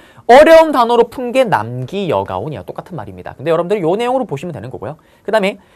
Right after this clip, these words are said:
남자, 여자, 외가도 차별하지 않으니까 음서 혜택이 당연히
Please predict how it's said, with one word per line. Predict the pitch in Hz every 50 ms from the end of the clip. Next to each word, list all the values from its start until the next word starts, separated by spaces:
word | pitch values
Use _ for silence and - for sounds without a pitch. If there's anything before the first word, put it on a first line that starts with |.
| _ _ -
남자, | - 131 165 233 277 285 330 320 311
여자, | 262 240 226 202 262 254
외가도 | 196 123 123 139 180 220 277 285 277 294
차별하지 | - - 320 302 302 269 254 254 220
않으니까 | 131 127 165 175 165 - 214
음서 | 190 180 190 220 240 277
혜택이 | 240 - - 240 220
당연히 | - 170 127 113 123 170 226 302